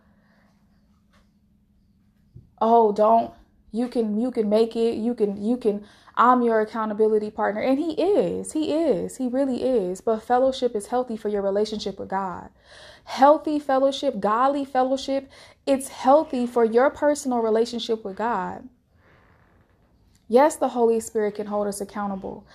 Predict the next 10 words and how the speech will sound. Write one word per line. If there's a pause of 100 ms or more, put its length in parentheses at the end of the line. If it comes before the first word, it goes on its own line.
(160)
but
we
need
the
accountability
of
other
believers
as
well.